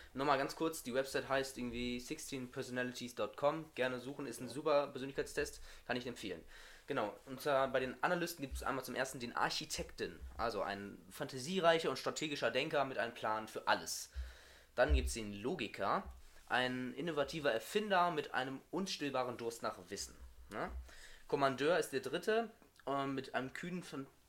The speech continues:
Speaker 1: äh, fantasiereichen, das sind, <laughs> okay, lol.
Speaker 2: Jo.
Speaker 1: Äh, das sind kühne, fantasiereiche Initiatoren mit einem starken Willen, die immer einen Weg finden oder sich selbst einen schaffen.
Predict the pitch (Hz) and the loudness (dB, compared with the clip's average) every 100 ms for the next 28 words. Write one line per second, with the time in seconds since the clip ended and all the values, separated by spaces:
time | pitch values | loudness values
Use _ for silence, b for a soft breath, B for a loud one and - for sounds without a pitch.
0 | _ - 110 107 113 117 98 - - 135 | _ -6 -4 -2 -4 -4 -8 -12 -10 -8
1 | 127 117 170 139 135 135 143 135 - - | -8 -6 -2 6 6 4 -2 -8 -10 -18
2 | - _ _ - - 131 117 - 117 - | -20 _ _ -12 -8 -8 -8 -12 -12 -14
3 | - 87 98 - 98 143 B B 101 104 | -10 -8 -8 -4 -4 -4 B B -6 0
4 | 131 127 131 - 190 175 151 131 143 143 | 2 0 -4 0 2 2 0 -2 0 4
5 | 139 147 135 123 - 156 170 131 113 117 | 4 4 -4 -4 -2 0 0 0 0 -2
6 | - 131 160 160 131 123 131 120 117 160 | 2 4 4 0 -4 -2 -4 -6 -4 0
7 | 139 117 110 123 - 127 123 120 123 B | 0 0 -2 -6 -6 -6 -6 -8 -10 B
8 | B B - - 139 143 139 135 110 113 | B B -20 -8 0 4 4 2 -6 -10
9 | - 107 - - 92 104 117 - 107 - | -4 -4 -6 -8 -6 -4 -6 -2 -2 -2
10 | 80 | -12